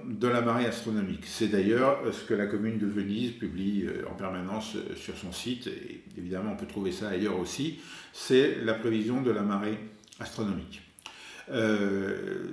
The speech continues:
cette marée astronomique, euh, c'est, on va dire, la composante fondamentale,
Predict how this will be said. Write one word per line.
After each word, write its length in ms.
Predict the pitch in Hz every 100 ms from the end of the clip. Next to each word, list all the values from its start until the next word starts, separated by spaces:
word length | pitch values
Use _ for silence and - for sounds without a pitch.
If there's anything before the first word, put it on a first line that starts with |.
| 90
cette 460 | - - 160 156 131
marée 300 | 131 127 123
astronomique, 720 | 95 120 113 117 170 190 - - - - 110
euh, 420 | 98 98 95 95
c'est, 360 | - - 120
on 80 | 123
va 100 | 107
dire, 160 | 113 110
la 80 | 104
composante 540 | 110 107 110 113 107
fondamentale, 800 | - 104 101 101 - 120 127